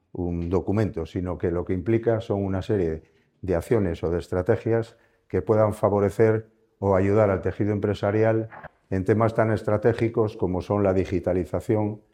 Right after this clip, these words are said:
la sostenibilidad o el acceso a fuentes de financiación. Y, y en ese sentido,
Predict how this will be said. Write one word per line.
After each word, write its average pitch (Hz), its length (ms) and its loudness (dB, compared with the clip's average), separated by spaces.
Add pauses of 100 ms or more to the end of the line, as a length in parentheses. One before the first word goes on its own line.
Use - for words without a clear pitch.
(100)
la 98 200 2
sostenibilidad 95 920 2 (600)
o 87 420 -2
el 90 320 2
acceso 107 680 0
a 87 260 0
fuentes 98 360 -4
de 90 80 -2
financiación. 80 720 -6 (600)
Y, 95 460 2 (360)
y 90 200 -4
en 92 120 -2
ese 107 220 0
sentido, 117 640 2